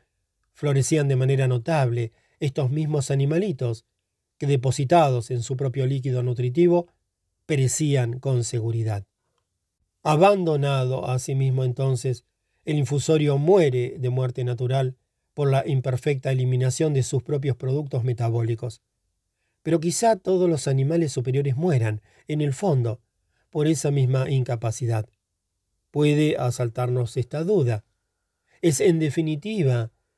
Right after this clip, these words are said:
atinado buscar en el estudio de los protozoos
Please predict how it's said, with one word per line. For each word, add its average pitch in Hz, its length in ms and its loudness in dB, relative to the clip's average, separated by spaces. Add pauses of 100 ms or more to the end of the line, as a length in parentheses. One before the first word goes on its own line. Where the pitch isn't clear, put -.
(280)
atinado 156 520 4
buscar 160 360 2
en 143 120 0
el 135 100 0
estudio 147 540 0
de 127 80 0
los 123 120 -2
protozoos 131 840 0